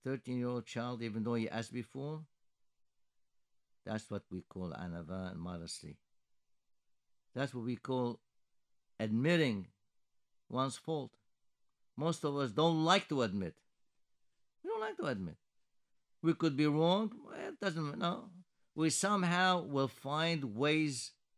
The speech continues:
to show that we are correct, we are right, and the other side is wrong. You know, Hamodeh ala emet.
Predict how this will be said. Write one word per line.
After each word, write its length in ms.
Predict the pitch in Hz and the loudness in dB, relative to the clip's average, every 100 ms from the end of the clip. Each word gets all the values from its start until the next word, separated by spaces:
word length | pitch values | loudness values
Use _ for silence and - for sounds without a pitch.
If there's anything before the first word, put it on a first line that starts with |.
| _ _ _ _ _ _ _ _ _ - | _ _ _ _ _ _ _ _ _ -4
to 320 | 147 143 143 - | 2 4 2 -4
show 440 | - - 165 160 | -8 0 4 4
that 200 | 143 135 | 4 0
we 140 | 131 143 | 0 -2
are 180 | 139 131 | 0 -2
correct, 460 | - 123 147 - | -2 -4 -2 -2
we 100 | 117 | 0
are 80 | 110 | 0
right, 400 | 107 139 151 143 | 0 2 2 0
and 100 | 131 | -2
the 120 | 120 | 0
other 240 | 110 147 135 | 2 0 0
side 260 | 143 143 | -2 -2
is 160 | 135 120 | -2 -6
wrong. 240 | 143 131 - _ _ _ _ _ _ _ _ _ _ _ _ _ _ _ _ _ _ _ _ | -6 -8 -12 _ _ _ _ _ _ _ _ _ _ _ _ _ _ _ _ _ _ _ _
You 120 | - | -6
know, 240 | 156 156 147 _ _ _ _ _ _ _ _ _ _ - | 0 0 -2 _ _ _ _ _ _ _ _ _ _ -6
Hamodeh 400 | 123 143 139 156 160 | 0 2 2 4 4
ala 120 | 156 | 4
emet. 280 | 143 143 123 | 2 2 -2